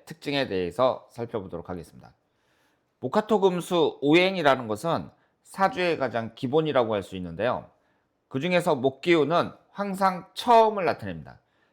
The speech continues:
계절에서도 첫 번째 계절인 봄을 나타내고요. 인간의 성장 단계에서도 유아기, 어린이, 청소년 시절을 나타냅니다.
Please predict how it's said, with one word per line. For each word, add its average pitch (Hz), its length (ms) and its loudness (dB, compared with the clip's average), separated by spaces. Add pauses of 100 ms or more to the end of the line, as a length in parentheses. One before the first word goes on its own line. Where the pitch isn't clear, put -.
(140)
계절에서도 175 1120 6
첫 220 200 -6
번째 208 280 2
계절인 160 640 2 (100)
봄을 160 280 4
나타내고요. 110 640 -2 (520)
인간의 185 640 2
성장 214 480 -2
단계에서도 131 1000 2 (180)
유아기, 185 840 4
어린이, 160 680 2
청소년 240 420 -2
시절을 151 640 2
나타냅니다. 95 580 -8